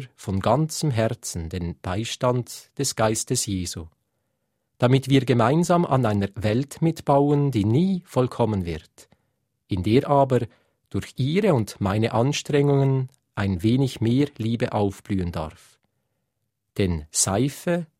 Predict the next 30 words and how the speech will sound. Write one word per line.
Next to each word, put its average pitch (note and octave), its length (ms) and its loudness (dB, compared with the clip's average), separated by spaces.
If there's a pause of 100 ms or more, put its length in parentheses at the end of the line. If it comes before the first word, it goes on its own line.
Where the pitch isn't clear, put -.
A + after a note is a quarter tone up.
(140)
nutzt - 500 -2
nur, A2+ 380 0 (540)
wenn G#2+ 180 2
man A2 160 2
sie C#3 160 -2
auch C3+ 180 0
braucht. - 680 -10 (800)
Glaube A#2+ 560 0 (560)
nutzt - 440 -2
nur, A#2 380 0 (460)
wenn B2+ 300 2
wir D3+ 120 4
ihn C3+ 240 0
auch C3 360 2
anwenden. F2 840 -4 (760)
Es - 300 -2
lohnt B2+ 380 2
sich - 360 -6 (120)
allemal. F#2 720 -2 (1160)
Und G#2 300 0
sollten B2+ 380 2
wir G2+ 120 0
das A2+ 440 -2
vergessen, A#2 760 -2 (540)
ja, A2 140 0
dann D3 260 2
gibt F#3+ 240 0
es - 140 0
noch A#2+ 200 2
den G#2+ 240 0